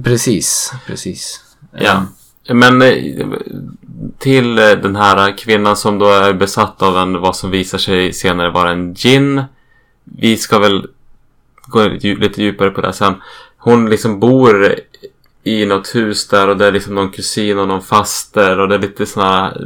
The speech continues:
Speaker 2: halvnära släktingar runt omkring henne som tar hem, tar hand om henne.
Speaker 1: Mm.
Speaker 2: Och, eh, det är i, egentligen i den här, eh, konstellationen som, eh, filmens handling drivs på.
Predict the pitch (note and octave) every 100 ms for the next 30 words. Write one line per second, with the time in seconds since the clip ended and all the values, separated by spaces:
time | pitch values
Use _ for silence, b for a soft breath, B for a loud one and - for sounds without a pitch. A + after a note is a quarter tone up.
0 | F2 - - - A2+ G2 G#2+ G2 G2 -
1 | G#2 - G2+ G2 G2+ F#2+ G#2+ B2+ B2+ G#2
2 | G2 F#2 - G2 G2 B B B B B
3 | - G#2 G2 G#2 A2+ G#2+ G2 - - -
4 | G2+ A#2+ B2+ G2 F2+ F2+ F2 F2 - _
5 | b b - F#2 F#2+ - G#2+ - _ -
6 | G2 G2 D#2 F2+ - A2 A2 E2+ - G#2+
7 | G#2 - G#2 G#2+ A2+ - G2 F#2 F#2 F#2
8 | G2 F#2+ F#2 F2 F2+ F2+ F2 F2 E2+ -
9 | - - - C#2 _ _ - - A2 F#2+
10 | F#2+ G2 - A2+ G#2 F2+ F2+ F2+ E2+ _
11 | _ - - F#2+ F2 E2+ E2+ _ _ _
12 | - - - - G#2+ F#2 F2 - G#2 F2
13 | F2+ F#2+ F#2 F2 F2 _ _ _ _ _
14 | - - G#2+ A2+ G#2 G2 - - D#3+ B2
15 | E2